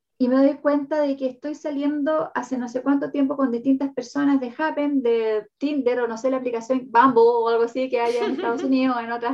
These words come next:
Speaker 1: eh, países, eh, y todos son malos, fíjate.
Speaker 2: Exactamente.
Speaker 1: ¡Oh! ¡Sorpresa! ¿Cómo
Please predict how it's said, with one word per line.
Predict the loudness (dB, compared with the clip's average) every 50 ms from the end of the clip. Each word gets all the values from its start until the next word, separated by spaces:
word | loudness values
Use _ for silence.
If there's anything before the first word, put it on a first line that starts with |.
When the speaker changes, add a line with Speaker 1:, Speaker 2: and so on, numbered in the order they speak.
| -6 -8 -8
Speaker 1:
eh, | -6 -4 -4 -4 -6 -10 _ _ _ _ _ _ _
países, | -2 0 0 2 2 0 0 0 0 0 0 0 -4 -12 _ _ _ _ _ _ _ _
eh, | -2 0 0 0 0 -2 -4 -6 -8
y | -6 -6 -4 -2 -4 -4 -4 -2
todos | 0 0 2 0 0 -2 -4
son | -6 -4 -4 -4 -6 -8 -10 -12 -8
malos, | -6 -6 -6 -6 -6 -8 -10 -12
fíjate. | -14 -14 -12 -12 -12 -10 -10 -10 -12 -12 -18 _ _ _ _ _ _ _ _ -20 _ _ _
Speaker 2:
Exactamente. | -12 -12 -8 0 2 4 6 6 6 4 2 -4 -10 -16 -18 -20
Speaker 1:
¡Oh! | _ _ _ _ _ _ _ _ _ _ _ _ _
¡Sorpresa! | _ 2 4 4 4 2 4 6 8 8 8 8 6 4 4 4 4 4 2 -4 -12 _ _ _ _ _ _ _ _ _ _ _ _
¿Cómo | _ 6 6 6 6 6